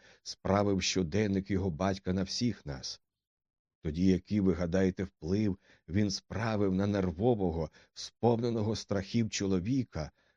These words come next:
ураженого холерою, сповненого страхів в дев'ятнадцятому столітті? Як ви гадаєте, який вплив на мозок справляє життя просто над випарами болота, куди кидали гнити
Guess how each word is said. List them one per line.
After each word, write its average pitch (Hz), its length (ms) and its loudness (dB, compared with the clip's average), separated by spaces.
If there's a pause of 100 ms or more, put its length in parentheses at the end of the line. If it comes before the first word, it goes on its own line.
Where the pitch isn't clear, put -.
(120)
ураженого 101 760 2
холерою, 101 640 0
сповненого 95 680 0
страхів 104 520 0
в - 20 0
дев'ятнадцятому 90 960 0
столітті? - 680 -4 (520)
Як 135 320 2
ви 110 120 -2
гадаєте, 90 520 0
який 110 240 0
вплив 101 480 0
на 98 100 -4
мозок 101 440 0
справляє 95 480 0
життя 107 520 0 (480)
просто 117 640 2 (240)
над 92 240 4
випарами 95 600 4
болота, 87 760 0 (280)
куди 98 240 2
кидали 98 520 0
гнити 104 520 -2